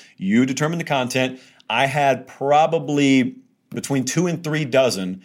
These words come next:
Miami fans after last week's shows email me or D M me on Twitter and say, "Please give me a Miami mood tracker." With that in mind, let's talk about the mood tracker in Coral Gables. Miami right now,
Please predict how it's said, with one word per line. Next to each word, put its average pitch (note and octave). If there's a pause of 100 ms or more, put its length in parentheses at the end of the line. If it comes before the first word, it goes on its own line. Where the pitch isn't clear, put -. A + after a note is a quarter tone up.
(160)
Miami B2
fans F2 (160)
after A#2
last B2+
week's C#3
shows G#2 (100)
email D3+
me D3
or A#2+
D B2
M C3
me C3
on B2+
Twitter A#2
and G#2+
say, A2 (420)
"Please D#3
give B2
me B2
a A2+
Miami A2
mood G#2
tracker." D2+ (520)
With A#2+
that C#3
in C3+
mind, A2+ (320)
let's B2+
talk C3
about A#2+
the A#2
mood A#2+
tracker G2
in A2+
Coral A#2
Gables. F2+
Miami D#3
right D3
now, A#2